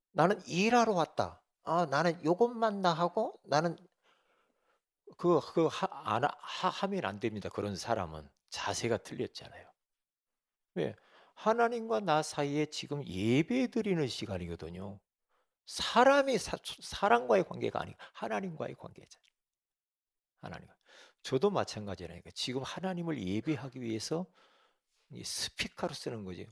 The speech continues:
어떤 사람은 목사님 보고 메신저라고 하는데 메신저는 하나님이십니다. 그리고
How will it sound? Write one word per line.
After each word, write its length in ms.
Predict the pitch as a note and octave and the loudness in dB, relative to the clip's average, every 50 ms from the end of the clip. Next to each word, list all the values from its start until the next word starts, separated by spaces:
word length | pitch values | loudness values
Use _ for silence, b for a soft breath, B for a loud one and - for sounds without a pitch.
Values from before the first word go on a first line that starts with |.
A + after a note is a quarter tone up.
| C#3 | -10
어떤 320 | F3 B2+ B2+ - - D3+ D3 | -6 -6 -6 -4 -4 -6 -4
사람은 400 | C3 B2+ A#2 A#2 G#2+ G#2 G2+ F#2+ | -2 0 0 0 -2 -4 -6 -6
목사님 480 | F2+ F#2+ F#2 - - A#2 G#2 G2+ G2 F2+ | -6 -8 -8 -6 -6 -6 -6 -6 -8 -8
보고 200 | F#2 E2 E2+ F2 | -8 -10 -10 -8
메신저라고 760 | - - - - - - D#3+ D3 C3 B2+ A#2 A2 G2+ F#2 E2+ E2+ | -6 -4 -4 -4 -4 -4 -6 -8 -8 -6 -6 -6 -6 -6 -8 -8
하는데 220 | E2+ E2+ E2+ - F2 | -10 -12 -14 -14 -8
메신저는 600 | G2+ G2 G2+ - - D3 D3+ D#3+ D3+ C3 A2 G2+ | -8 -6 -6 -6 -8 -8 -8 -8 -6 -6 -6 -6
하나님이십니다. 800 | F#2+ - - D#3+ E3+ F3 F3+ E3+ C3+ G#2 - - - - _ - _ _ _ _ _ _ _ _ _ _ _ _ _ _ _ _ _ _ _ _ _ _ _ _ _ _ _ _ | -8 -10 -8 -8 -8 -8 -10 -10 -10 -12 -14 -16 -18 -20 _ -20 _ _ _ _ _ _ _ _ _ _ _ _ _ _ _ _ _ _ _ _ _ _ _ _ _ _ _ _
그리고 460 | - F#2 F2 F2+ F2 G#2 C3 D#3+ G3 | -6 -4 -4 -4 -2 -2 -4 -4 -6